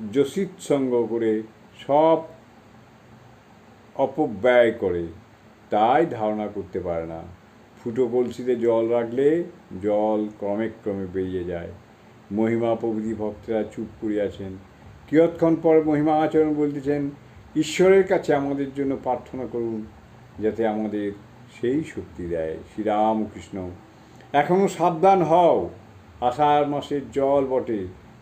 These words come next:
বোধ করা শক্ত। এখনো সাবধান হও, আষাঢ় মাসের জল বটে, রোধ করা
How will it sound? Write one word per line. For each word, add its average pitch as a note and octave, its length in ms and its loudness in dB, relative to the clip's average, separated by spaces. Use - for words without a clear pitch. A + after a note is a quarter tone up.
বোধ D#3+ 300 2
করা C#3+ 340 0
শক্ত। G#2 420 -6
এখনো D#3+ 400 0
সাবধান C#3+ 680 0
হও, A2 600 4
আষাঢ় D3 400 0
মাসের F3 420 2
জল C#3+ 560 6
বটে, F#2+ 380 -4
রোধ F#3 420 8
করা E3+ 260 4